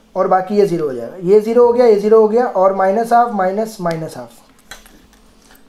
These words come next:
एडजेसेंट साइड आ गई ना। अब इनका क्या करना है? क्रॉस।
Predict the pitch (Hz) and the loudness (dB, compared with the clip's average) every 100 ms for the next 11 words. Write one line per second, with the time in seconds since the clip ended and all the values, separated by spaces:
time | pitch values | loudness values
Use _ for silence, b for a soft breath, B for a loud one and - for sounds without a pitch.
0 | - 196 190 240 240 240 240 240 226 226 | -8 -2 0 2 2 2 2 2 2 2
1 | 277 247 - _ 190 208 208 240 254 247 | 0 -4 -10 _ -2 0 0 0 0 0
2 | 214 175 - 196 170 - - | -2 -4 -2 0 0 -4 -16